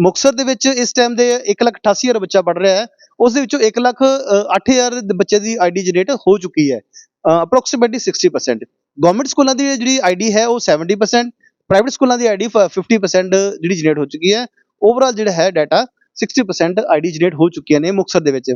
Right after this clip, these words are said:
ਪਰ, ਅ, ਇਸ ਦੇ ਹਿਸਾਬ ਨਾਲ ਹਾਲੇ ਬਹੁਤ ਵਧੀਆ, ਅ, ਡਾਟਾ ਚੱਲ ਰਿਹਾ ਹੈ,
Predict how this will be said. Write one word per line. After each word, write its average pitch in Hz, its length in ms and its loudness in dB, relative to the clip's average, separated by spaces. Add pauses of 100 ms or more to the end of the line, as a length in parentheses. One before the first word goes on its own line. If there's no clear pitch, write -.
(140)
ਪਰ, 262 120 6
ਅ, 196 540 0 (160)
ਇਸ 208 160 4
ਦੇ 294 80 0
ਹਿਸਾਬ 233 200 0
ਨਾਲ 247 180 -2 (140)
ਹਾਲੇ 202 160 2
ਬਹੁਤ 180 260 0
ਵਧੀਆ, 208 520 0
ਅ, 170 100 0
ਡਾਟਾ 151 260 0
ਚੱਲ 151 220 0
ਰਿਹਾ 196 160 2
ਹੈ, 233 60 -4